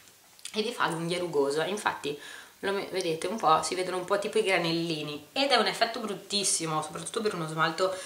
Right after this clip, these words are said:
con dei micro glitter così belli. Quindi questo qua lo boccio, è il numero quarantanove di Debbie, cosa strana perché comunque a me solitamente i, gli smalti di Debbie piacciono tanto.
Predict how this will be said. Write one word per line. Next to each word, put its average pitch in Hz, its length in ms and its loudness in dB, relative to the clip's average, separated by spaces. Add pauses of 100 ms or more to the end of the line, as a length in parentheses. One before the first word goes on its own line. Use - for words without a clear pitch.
(160)
con 165 280 0
dei 165 140 4
micro 180 280 4
glitter 180 460 0
così 170 240 -2
belli. 160 600 2 (1600)
Quindi 190 480 2 (200)
questo 175 200 -4
qua 165 140 8
lo 160 100 4
boccio, 131 440 4
è 180 60 4
il 175 40 2
numero 170 220 2
quarantanove 160 380 4
di 160 40 -2
Debbie, 160 300 2
cosa 160 260 2
strana 156 360 6
perché 160 180 -8
comunque 156 300 -4
a - 20 -2
me 147 160 0
solitamente 147 540 0
i, 143 440 2 (300)
gli 160 80 -4
smalti 160 300 0
di 170 80 0
Debbie 143 260 0
piacciono 143 380 -2
tanto. 127 360 -2